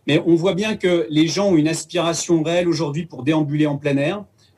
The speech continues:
L'origine du commerce, ça a été d'être au pied, euh, des bâtiments qui sont, euh, dans le cœur de nos villes. Et, euh, aimer faire du shopping, c'est aussi aimer le faire en plein air. Donc ça, c'est une, une,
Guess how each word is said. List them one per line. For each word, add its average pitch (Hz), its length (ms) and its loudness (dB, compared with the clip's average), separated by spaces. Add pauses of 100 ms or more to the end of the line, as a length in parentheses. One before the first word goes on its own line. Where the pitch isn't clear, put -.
L'origine 170 520 0
du 156 140 -2
commerce, 160 600 0
ça 120 180 -4
a 135 40 2
été 156 380 0
d'être 147 340 -4
au 147 120 -2
pied, 165 440 2
euh, 117 340 -2
des 123 260 -4
bâtiments 151 560 0
qui 143 160 -12
sont, 143 480 0
euh, 117 140 -4
dans 127 140 -4
le 127 80 -2
cœur 131 260 -2
de 117 80 -4
nos 117 160 0
villes. 143 400 0 (380)
Et, 139 260 2
euh, 120 380 0
aimer 139 240 2
faire 143 180 -2
du 139 80 -6
shopping, 170 360 -2
c'est - 160 -2
aussi 135 260 -2
aimer 147 140 2
le 131 60 -4
faire 143 180 -2
en 135 80 -2
plein 120 180 -2
air. 98 180 -6
Donc 123 240 -4
ça, 196 140 2
c'est 185 240 -6
une, 165 120 -2
une, 165 180 0